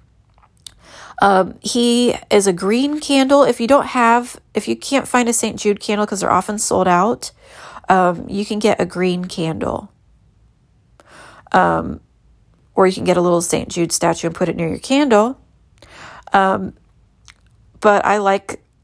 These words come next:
looking at the picture of Saint Jude on the candle. Um, this is for, let's say, if your business isn't doing so hot. So I haven't had to burn it for that, but I have had to burn it for if I have felt hopeless,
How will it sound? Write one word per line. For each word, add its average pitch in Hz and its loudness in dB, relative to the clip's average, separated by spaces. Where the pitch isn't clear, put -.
looking 190 2
at - 0
the 185 -10
picture - -2
of 170 -4
Saint - -6
Jude 196 -2
on - -6
the - -10
candle. 180 -6
Um, 214 2
this 254 2
is 294 -2
for, 247 2
let's 208 0
say, 208 2
if 202 -2
your 190 0
business 196 -2
isn't 202 -8
doing 208 -2
so 214 -2
hot. 202 2
So - 0
I - 0
haven't 208 0
had 196 0
to 185 -4
burn 190 0
it 185 -8
for 202 -4
that, 180 0
but - 2
I 269 2
have 277 2
had 247 0
to 226 0
burn 220 0
it 220 -4
for 190 0
if 190 -4
I 190 0
have 190 -4
felt - 0
hopeless, 208 0